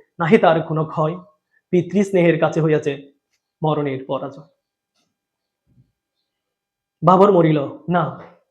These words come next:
মিথ্যা কথা, বাবর মৃত্যুবরণ করেনি। বাবর মৃত্যুবরণ করার পরও মানুষের মনে, মানুষের হৃদয়ে অমর হয়ে আছেন। কেন? নিজের সন্তানের জন্য বাবা জীবন বিলিয়ে দিয়েছেন, তারই নাম বাবা।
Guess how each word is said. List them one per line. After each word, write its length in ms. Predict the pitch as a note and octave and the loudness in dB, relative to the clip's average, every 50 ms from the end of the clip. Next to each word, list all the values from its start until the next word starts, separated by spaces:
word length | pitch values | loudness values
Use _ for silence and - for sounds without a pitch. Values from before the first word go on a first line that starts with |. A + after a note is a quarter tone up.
| _ - | _ -4
মিথ্যা 260 | F3+ F3+ F3+ F#3+ F#3+ F#3 | -2 0 4 2 2 2
কথা, 260 | E3 D3 D3 - - - - _ _ _ _ _ _ _ _ _ - D#3 | 0 -4 -6 -10 -10 -16 -20 _ _ _ _ _ _ _ _ _ -8 -4
বাবর 220 | D#3+ D#3+ E3+ F3+ | -2 -2 0 0
মৃত্যুবরণ 480 | F3 E3 E3 E3+ D#3 D3 D#3 D3+ D3+ D3 | -2 -2 -2 -2 0 0 0 -2 -4 -6
করেনি। 340 | D3 D3 C#3 C3+ C3+ C3 - - _ _ _ _ _ _ - | -6 -8 -8 -8 -10 -12 -16 -18 _ _ _ _ _ _ -2
বাবর 400 | E3 E3+ E3+ G3+ G#3 - - - - - _ - | 0 2 4 2 2 0 -2 -10 -16 -20 _ -2
মৃত্যুবরণ 560 | E3+ F#3+ F#3+ - - G3 F#3+ F#3 F#3 F#3 F#3+ | -2 -2 0 4 4 6 6 6 4 4 2
করার 220 | F#3+ F3+ F3 F3+ E3+ | 2 4 4 2 2
পরও 300 | E3+ F3 F3+ F3 F3+ F#3 | 2 2 4 4 4 4
মানুষের 380 | E3+ D#3+ E3+ F#3 - G#3 F#3+ | 2 2 -2 0 2 2 2
মনে, 200 | F3 D#3+ D#3+ D#3 | 2 2 0 0
মানুষের 360 | D3+ D#3 E3 G#3 G3+ - G#3 F3+ | -2 -2 -2 -2 -2 0 0 2
হৃদয়ে 520 | F#3 D#3+ E3 D#3 D3 C#3 C#3+ - - - _ _ _ _ _ _ | 2 4 4 4 2 0 -2 -6 -16 -20 _ _ _ _ _ _
অমর 280 | - D3+ F3 F3 E3+ D#3 | -8 -4 -2 0 2 2
হয়ে 180 | F3 E3 E3 | 2 4 2
আছেন। 320 | D3 D3 - - D3 C3+ C3+ _ _ _ _ - | 0 -2 -4 -10 -14 -16 -18 _ _ _ _ -8
কেন? 200 | D#3+ D3+ F3 G3 G#3+ - - - _ _ _ _ _ - | -6 -4 -4 -6 -6 -8 -14 -20 _ _ _ _ _ -2
নিজের 200 | F3+ E3 F#3 E3+ | 2 2 2 2
সন্তানের 520 | - - G#3 G3+ G3+ F#3+ G3+ G3 F#3+ E3+ | 2 0 0 0 2 4 4 4 4 2
জন্য 220 | D#3 F3+ E3 D#3+ D#3 | 2 0 0 0 0
বাবা 460 | C#3+ D3+ D3+ D3+ C#3+ C3+ - - - - | 0 0 0 -2 -2 -6 -8 -14 -12 -6
জীবন 280 | D3 E3+ E3 E3+ E3+ E3 | -2 -2 0 0 0 0
বিলিয়ে 240 | D#3 E3 D#3+ D#3+ D#3 | 0 0 0 0 -2
দিয়েছেন, 340 | D3 D#3+ D3+ D3+ D3+ C3+ B2+ - _ _ _ _ _ _ _ _ _ _ _ _ _ _ _ _ _ _ _ _ _ _ _ _ _ _ - | -2 -2 -4 -4 -6 -12 -14 -16 _ _ _ _ _ _ _ _ _ _ _ _ _ _ _ _ _ _ _ _ _ _ _ _ _ _ -12
তারই 200 | D#3 C#3+ D3 D#3 | -8 -6 -4 -4
নাম 200 | D3+ C#3+ C#3 C3+ | -4 -6 -8 -10
বাবা। 400 | C3+ B2+ A#2+ B2+ B2 - - _ | -10 -10 -12 -12 -14 -16 -20 _